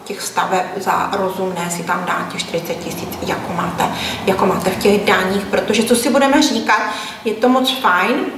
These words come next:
to mít jakoby v tom účetnictví, tak jak to věrně odpovídá, věrně se zobrazuje. Ale pokud děláte i tu stranu těch daní,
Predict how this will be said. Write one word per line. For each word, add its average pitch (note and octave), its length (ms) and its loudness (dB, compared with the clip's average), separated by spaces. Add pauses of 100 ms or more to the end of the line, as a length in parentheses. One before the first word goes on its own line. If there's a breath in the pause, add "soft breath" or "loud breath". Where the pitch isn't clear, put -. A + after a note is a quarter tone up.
(360)
to G3+ 100 -2
mít G3 340 -2 (500)
jakoby F3+ 320 2
v G3+ 60 0
tom A3+ 200 0
účetnictví, G#3+ 840 0
tak A3 160 2
jak - 140 0
to A3+ 160 4
věrně G3+ 420 2
odpovídá, G3+ 600 0
věrně G3 360 0
se B3 140 6
zobrazuje. G#3+ 640 2 (440 loud breath)
Ale G3+ 240 4
pokud A#3+ 260 0
děláte G#3+ 340 4
i - 80 -2
tu B3 140 -2
stranu - 400 4
těch B3 280 2
daní, A3 500 0